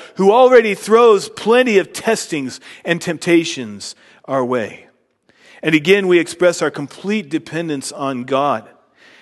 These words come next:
that just like we look to him for our physical needs, our daily bread, so we also look to him for our spiritual needs,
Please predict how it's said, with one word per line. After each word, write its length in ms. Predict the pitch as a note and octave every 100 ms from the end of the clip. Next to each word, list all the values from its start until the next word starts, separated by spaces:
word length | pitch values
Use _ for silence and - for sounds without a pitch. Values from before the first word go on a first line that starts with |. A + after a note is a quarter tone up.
| _
that 140 | D3
just 320 | A#2 D3+ F#3+ G#3
like 180 | F#3+
we 80 | F3
look 200 | D3+ E3+
to 140 | E3+ D#3
him 140 | D#3
for 200 | D3 D3
our 120 | C3+
physical 560 | - - G#3+ A3 - D3+
needs, 380 | B2+ A#2 A2+ C3
our 140 | A#2+
daily 480 | A#2 C#3+ E3+ E3 C#3
bread, 560 | B2 C#3+ C3+ F2 - _ _ _ _ _
so 240 | - E3+ E3
we 100 | D3
also 320 | D3 D3 D3
look 220 | C#3+ C#3+
to 80 | C3+
him 180 | C#3 B2
for 160 | C#3+
our 120 | B2+ A#2+
spiritual 680 | - - F3 G3+ E3+ B2
needs, 420 | A#2 G2+ F#2 F2